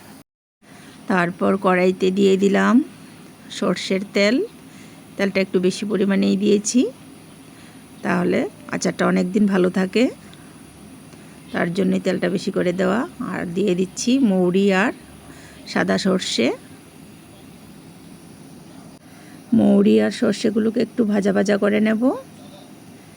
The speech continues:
তারপর দিয়ে দেব আমগুলোকে। এই আমের গার্নিশ আচারটা এত টেস্টি লেগেছে, মানে, ভয়েস ওভারটা পরে দিচ্ছি, তাই বলছি।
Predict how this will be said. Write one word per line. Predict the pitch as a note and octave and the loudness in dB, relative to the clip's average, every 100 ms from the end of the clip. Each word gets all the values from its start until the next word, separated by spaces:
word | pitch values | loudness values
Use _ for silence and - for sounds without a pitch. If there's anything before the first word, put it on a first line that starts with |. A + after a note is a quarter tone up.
| - - - | -20 -20 -14
তারপর | - - F3+ F#3+ | -4 -4 0 -2
দিয়ে | F3+ F#3+ F3+ | 2 2 4
দেব | F#3+ G3 | 2 2
আমগুলোকে। | G3 F#3+ G3 G#3 G3+ C4 G#4 - - - - - - - - | 2 2 2 2 2 0 -2 -14 -20 -20 -20 -20 -20 -20 -8
এই | - G3+ | 0 2
আমের | F#3 F#3+ G3 | 2 2 2
গার্নিশ | F#3+ F#3+ G3+ G#3 G#3 | 2 2 4 2 0
আচারটা | F#3+ G3+ F#3 G3+ - | -4 -4 -4 -4 -4
এত | G3 F#3+ A3 | -2 -2 0
টেস্টি | G#3 A3+ A3 - A#3 | 0 2 2 2 -2
লেগেছে, | A3 G#3+ G#3+ G#3 A#3+ A3 F#3+ A#3 - - - | 0 2 0 0 0 2 2 0 -6 -18 -8
মানে, | F3 F3 | -4 -2
ভয়েস | F#3 F#3+ F#3+ G3 | 0 0 2 2
ওভারটা | G3 G3 G#3 | 0 0 -2
পরে | G3+ G3+ G3+ | 0 2 2
দিচ্ছি, | F#3+ G3+ - A3 | 2 -2 -2 -4
তাই | G3+ F#3 F#3 | -2 0 0
বলছি। | G3 G3+ - - A#3+ | 2 0 0 -2 -2